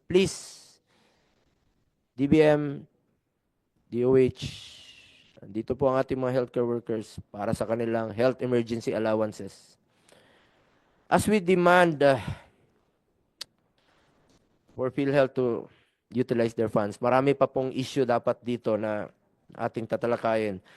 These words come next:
We also seek updates on the medical assistance programs of the government in line with the Republic Act one one four six three or the Malasakit Centers, uh, Act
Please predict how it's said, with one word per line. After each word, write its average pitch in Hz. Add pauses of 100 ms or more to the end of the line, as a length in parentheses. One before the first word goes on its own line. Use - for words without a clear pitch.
(380)
We 151
also 165
seek 151
updates 151
on 139
the 131
medical 139
assistance 147 (120)
programs 156
of -
the 135
government 147
in 139
line 151
with 135
the 131
Republic 143
Act 143
one 139
one 143
four 143
six -
three 160 (440)
or 135
the 143
Malasakit 147
Centers, 143
uh, 135
Act -